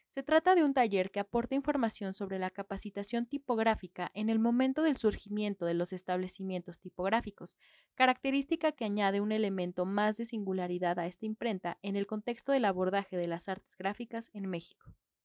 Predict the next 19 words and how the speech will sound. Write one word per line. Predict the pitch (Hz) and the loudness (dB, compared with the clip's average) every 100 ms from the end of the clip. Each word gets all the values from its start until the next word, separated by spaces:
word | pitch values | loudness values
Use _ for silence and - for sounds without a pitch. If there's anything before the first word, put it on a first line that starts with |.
| _ | _
Los | 269 277 | 2 4
testimonios | 294 - 311 320 330 392 | 0 0 4 6 6 4
señalan | 339 262 254 220 202 208 | 2 2 4 2 -2 -6
que | - | -2
la | 247 | 2
imprenta | 247 262 285 330 | 2 2 0 2
abrió | 311 247 | 2 2
sus | 240 247 - | 0 -2 -4
puertas | 233 214 - 190 - | -4 -4 -4 -8 -4
como | 220 220 | 0 2
taller | 226 226 240 | 2 4 2
adscrito | 269 - - 240 233 196 | 2 -2 -8 -6 -4 -2
a | 180 | -2
la | 190 | -4
Casa | - 254 277 | -4 -2 0
de | 262 | -2
Caridad | - 214 214 202 196 | -4 -6 -4 -4 -4
y | |
Misericordia | 196 190 196 190 - 240 214 185 | -4 -4 -4 -6 -4 -4 -2 -4